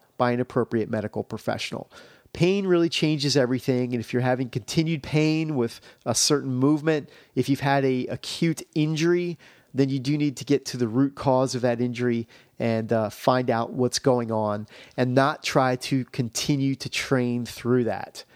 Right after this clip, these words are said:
Uh, unfortunately, I think that this happens a lot where people get injured and they keep trying to train through, uh, that injury, and things get worse.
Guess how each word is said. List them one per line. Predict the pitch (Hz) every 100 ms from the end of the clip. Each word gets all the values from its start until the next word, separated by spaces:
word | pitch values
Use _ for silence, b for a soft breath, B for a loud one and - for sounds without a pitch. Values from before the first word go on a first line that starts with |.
| b b b b b -
Uh, | 110 107 104 98
unfortunately, | 127 117 - 143 131 143 123
I | 117
think | - 120
that | 120 113 110 - -
this | 123 -
happens | 127 123 123
a | 117
lot | 113 120 147
where | 151 120
people | 135 127
get | 117 113 -
injured | 139 139 185 214 B B B -
and | 120 120
they | 113 110 - _ _ _
keep | - 139
trying | - 135 127
to | 113
train | - - 139 135 135 127
through, | - 135 135 139 160 - b b _
uh, | 113 107 104 101 98 98 - 254
that | 123 123 143
injury, | 151 147 175 220 - b b _
and | 120 113 117
things | - 156 143
get | 185 147
worse. | 175 175 - - -